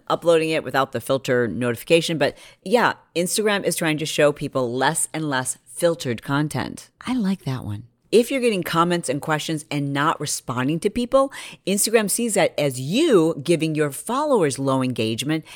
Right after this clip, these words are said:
and so they will likely diminish the number of people who are seeing your stories.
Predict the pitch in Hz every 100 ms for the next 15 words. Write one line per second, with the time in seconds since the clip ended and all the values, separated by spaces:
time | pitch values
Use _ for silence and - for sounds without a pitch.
0 | - 147 147 156 147 139 120 143 135 131
1 | 131 175 240 147 135 131 156 214 160 -
2 | 139 131 123 131 123 127 147 151 - 123
3 | 135 - 180 240 233 107 - -